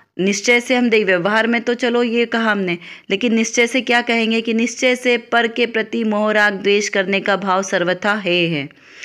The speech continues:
क्यों? क्योंकि यह आश्रम है और आश्रम है वो फिर से बंधेंगे, तो चाहे शुभ आश्रम हो, चाहे पाप आश्रम हो, दोनों ही दुख का कारण है। और जिसे सुखी होना है उसे क्या करना है? दुख के कारणों का अभाव करना है। तो जब दुख के कारणों का अभाव करेंगे तो क्या होगा?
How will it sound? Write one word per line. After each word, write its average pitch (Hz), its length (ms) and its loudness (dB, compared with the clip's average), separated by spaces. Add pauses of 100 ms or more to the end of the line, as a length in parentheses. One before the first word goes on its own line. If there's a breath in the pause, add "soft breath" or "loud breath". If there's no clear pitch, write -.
(160 loud breath)
क्यों? 311 220 0 (460 loud breath)
क्योंकि 247 240 0
यह 311 140 4
आश्रम 311 500 2
है 254 200 0 (100)
और 214 400 0
आश्रम 214 440 0
है 269 140 4
वो 202 180 0
फिर 190 260 -2
से 226 140 -2
बंधेंगे, 240 560 2 (300 loud breath)
तो 196 60 -4
चाहे 214 280 2
शुभ 220 240 0
आश्रम 226 380 0
हो, 233 180 -2
चाहे 196 260 0
पाप 208 340 0
आश्रम 208 360 0
हो, 214 120 0
दोनों 175 300 0
ही 185 120 -4
दुख 233 220 -4
का 254 160 2
कारण 214 360 0
है। 190 120 -4 (340 loud breath)
और 185 100 -2
जिसे 202 240 -2
सुखी 214 320 -4
होना 233 260 2
है 233 120 4
उसे 226 200 0
क्या 240 180 0
करना 220 300 0
है? 208 200 0 (340 loud breath)
दुख 269 200 -2
के 285 120 0
कारणों 185 400 0
का 247 200 -2
अभाव 320 300 2
करना 247 320 0
है। 214 180 -4 (300 loud breath)
तो 240 60 -2
जब 226 160 0
दुख 247 220 -2
के 262 140 0
कारणों 254 380 2
का 269 100 0
अभाव 247 440 2
करेंगे 247 560 2
तो - 160 -10
क्या 220 200 -2
होगा? 233 380 -2